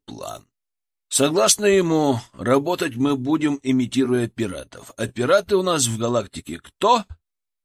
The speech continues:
«Риф», предположил Рыжий. «Так я сразу говорил». «Вася, закрой варежку, а?» Улыбнувшись и взглянув в глаза бойцу,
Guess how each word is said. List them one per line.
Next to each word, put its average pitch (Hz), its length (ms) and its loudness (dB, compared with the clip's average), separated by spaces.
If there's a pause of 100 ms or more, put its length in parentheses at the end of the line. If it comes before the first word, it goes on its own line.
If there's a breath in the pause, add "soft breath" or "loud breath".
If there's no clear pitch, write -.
(680)
«Риф», 127 540 -4 (240)
предположил 107 640 -4
Рыжий. 87 420 -10 (580)
«Так - 180 -18
я 95 120 -2
сразу 127 460 0
говорил». 76 520 -12 (560)
«Вася, 113 640 0 (120)
закрой 247 520 -2
варежку, - 680 -8
а?» 170 160 -2 (400)
Улыбнувшись 160 840 0
и 147 80 0
взглянув 135 480 0 (160)
в 104 160 -8
глаза 104 400 0
бойцу, 113 580 -4